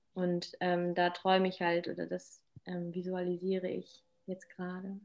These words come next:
dass ich, ähm, gerne auf jeden Fall nicht, äh, oder dass ich gerne eine Familie hätte,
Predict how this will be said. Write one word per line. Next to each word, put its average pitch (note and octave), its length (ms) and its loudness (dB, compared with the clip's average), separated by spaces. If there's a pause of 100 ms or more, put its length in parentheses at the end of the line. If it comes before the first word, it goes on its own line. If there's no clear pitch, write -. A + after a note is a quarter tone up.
(140)
dass F#3+ 260 -4
ich, F3+ 160 -6 (180)
ähm, F3+ 400 -4 (420)
gerne G3 340 4
auf F#3 100 -2
jeden G3 200 2
Fall F#3 160 0
nicht, G3 240 -2 (140)
äh, F#3+ 240 -2
oder F#3 160 6
dass F3+ 180 -2
ich - 80 -20
gerne F#3+ 220 2
eine G3 140 -2
Familie G3+ 420 2
hätte, G3+ 440 -4